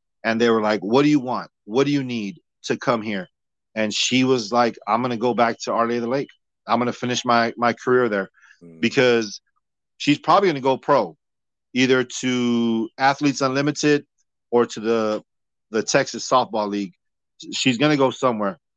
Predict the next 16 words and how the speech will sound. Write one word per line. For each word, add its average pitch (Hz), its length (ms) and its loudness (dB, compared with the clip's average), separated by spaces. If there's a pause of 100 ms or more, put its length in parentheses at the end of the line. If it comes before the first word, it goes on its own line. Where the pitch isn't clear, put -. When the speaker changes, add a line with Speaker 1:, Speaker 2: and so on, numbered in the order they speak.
(340)
Speaker 2:
Mm-hmm. 80 460 -18
Speaker 1:
The 123 160 2
other 160 220 2
girls 135 240 2
that 120 80 -6
we 117 140 -4
had, 107 400 -4 (100)
um, 101 400 -8 (180)
Caitlin 139 340 0
Terrazas, 120 600 0 (300)
she - 200 -2
played 127 340 0
D 120 140 -2
one. 104 400 -6 (420)
Ariel 139 300 2
Montgomery, 117 720 -4